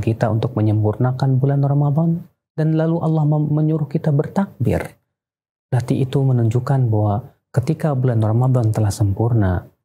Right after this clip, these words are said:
kita segera bertakbir memuji Allah, apa, membesarkan Allah Subhanahu wa taala. Sementara sebagian ulama berpendapat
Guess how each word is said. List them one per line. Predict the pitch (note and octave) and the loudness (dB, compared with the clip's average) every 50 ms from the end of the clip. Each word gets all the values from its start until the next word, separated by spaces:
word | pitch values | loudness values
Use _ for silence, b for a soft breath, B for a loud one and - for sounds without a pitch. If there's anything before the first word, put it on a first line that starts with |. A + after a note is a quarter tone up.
| _ _ | _ _
kita | - C#3+ D3 | -2 -2 0
segera | C3 C3 B2+ B2 C3 B2+ | -2 0 -2 0 0 0
bertakbir | A#2+ A2+ G#2+ G#2+ - - G#2+ G#2+ - - - A2+ G#2+ | 0 0 -2 -2 0 -2 -2 -2 -2 -2 -2 0 2
memuji | G#2 F#2+ F#2+ F#2+ F#2 F#2 F#2+ - | 2 2 2 2 2 0 0 0
Allah, | - B2 A2 G2+ F#2 - - | 0 0 0 0 -2 -2 -2
apa, | - A2+ A2+ | -2 0 0
membesarkan | A2+ G#2 G2+ G#2 G#2 - C3 C3 - A#2+ A2+ | 2 2 2 0 0 0 -2 -2 0 -2 -2
Allah | A2 A2 G#2+ A2+ G#2 | 0 0 0 0 0
Subhanahu | G2+ - - - A#2+ A#2+ A2+ G#2 F#2+ | -2 -4 -4 -2 0 2 2 2 2
wa | F#2+ F#2+ | 0 -2
taala. | - E2 D#2+ D#2 D#2 - - - - - - - - - _ _ _ _ _ _ _ _ _ _ _ _ _ _ _ _ _ _ _ _ _ _ _ _ _ _ _ _ _ _ _ _ _ _ _ _ _ _ _ _ _ _ | -2 -2 -4 -2 -4 -4 -6 -6 -10 -18 -20 -20 -20 -20 _ _ _ _ _ _ _ _ _ _ _ _ _ _ _ _ _ _ _ _ _ _ _ _ _ _ _ _ _ _ _ _ _ _ _ _ _ _ _ _ _ _
Sementara | - F3 F3+ E3 D#3+ G3+ G3+ G3 | -2 0 0 0 0 0 -2 0
sebagian | - E3+ D#3 D#3 C#3+ D3 D3+ - | -2 0 0 2 0 0 0 0
ulama | C3 B2+ B2 A2+ C#3 F3+ | 0 0 2 2 0 0
berpendapat | F3+ - - C#3 - - G#2 F#2 F2 - - F#2 F2+ B2 | 0 -2 -4 -2 -2 0 0 0 -2 -2 -2 0 0 0